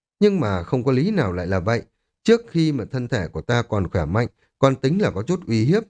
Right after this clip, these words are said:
nhưng bây giờ ta đã tàn phế rồi, không có sức tranh đoạt hoàng vị. Các hoàng tử khác sẽ không để ý tới một người tàn phế như ta,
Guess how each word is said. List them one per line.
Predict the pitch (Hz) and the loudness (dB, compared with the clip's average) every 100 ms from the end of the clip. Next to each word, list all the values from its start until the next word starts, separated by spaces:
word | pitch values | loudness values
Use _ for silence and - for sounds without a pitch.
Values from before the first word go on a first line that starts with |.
| _ _ _ | _ _ _
nhưng | 190 196 | 0 2
bây | 185 | 0
giờ | 151 98 | -2 -2
ta | - | -4
đã | 110 143 | -4 -2
tàn | - 92 73 | -2 -2 0
phế | 98 165 | 0 2
rồi, | 170 95 71 _ _ | 2 0 -4 _ _
không | 185 180 | 0 2
có | 202 | 0
sức | 226 - | -2 -2
tranh | 151 123 | -2 0
đoạt | 110 95 | -2 -2
hoàng | 110 92 80 | -4 -2 0
vị. | 110 107 - _ _ | -2 -2 -8 _ _
Các | 208 208 | 0 2
hoàng | 160 | 2
tử | 113 110 | 0 -2
khác | 82 165 180 | -2 -2 -2
sẽ | 165 | -4
không | 156 143 | -2 0
để | 107 | 0
ý | 82 95 151 | 0 0 0
tới | 196 | 2
một | 165 | 0
người | 98 98 | 0 -2
tàn | - 101 82 | 0 -2 -2
phế | - 123 | 0 2
như | 165 | 2
ta, | - 120 113 | 0 0 -2